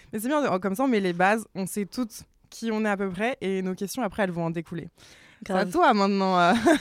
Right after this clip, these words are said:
Speaker 1: <laughs>
Speaker 2: Donc
Speaker 1: C'est
Speaker 2: moi
Speaker 1: à
Speaker 2: c'est
Speaker 1: toi.
Speaker 2: Marie, j'ai vingt-deux ans, je suis étudiante à Lille et, euh, je suis... j'ai presque toujours été célibataire,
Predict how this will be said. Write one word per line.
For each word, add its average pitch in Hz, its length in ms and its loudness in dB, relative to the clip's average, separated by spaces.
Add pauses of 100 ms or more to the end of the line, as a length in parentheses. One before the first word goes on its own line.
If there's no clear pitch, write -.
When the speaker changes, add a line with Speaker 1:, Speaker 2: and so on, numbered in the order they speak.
(120)
Speaker 1:
<laughs> 226 400 0
Speaker 2:
Donc 220 120 0
Speaker 1:
C'est 202 60 -6
Speaker 2:
moi 240 100 4
Speaker 1:
à 254 60 4
Speaker 2:
c'est - 240 -4
Speaker 1:
toi. 220 60 4
Speaker 2:
Marie, 214 540 2
j'ai 220 100 2
vingt-deux 220 460 4
ans, 240 480 4
je 220 60 -2
suis - 160 -4
étudiante 208 340 -2
à 196 100 2
Lille 226 460 0 (120)
et, 190 200 -2
euh, 170 800 -2
je 170 100 -4
suis... - 360 -14 (260)
j'ai 180 100 -6
presque 196 300 -4
toujours 208 240 -4
été 202 180 -2
célibataire, 190 800 -4